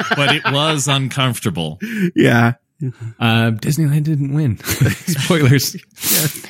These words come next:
Speaker 3: Um, okay, so moving to the Southwest brackets, we have It's a Museum with Mister Lincoln versus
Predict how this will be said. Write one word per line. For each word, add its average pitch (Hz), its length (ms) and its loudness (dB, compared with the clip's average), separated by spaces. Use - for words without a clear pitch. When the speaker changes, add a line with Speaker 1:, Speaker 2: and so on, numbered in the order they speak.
Speaker 3:
Um, 131 300 4
okay, 165 400 0
so 135 600 0
moving 160 260 2
to 143 80 0
the 113 40 -4
Southwest 123 680 -2
brackets, 104 580 0
we 113 200 2
have 104 540 2
It's 120 200 -2
a 123 60 2
Museum 127 600 0
with 113 220 -2
Mister 131 340 0
Lincoln 147 640 0
versus 120 560 4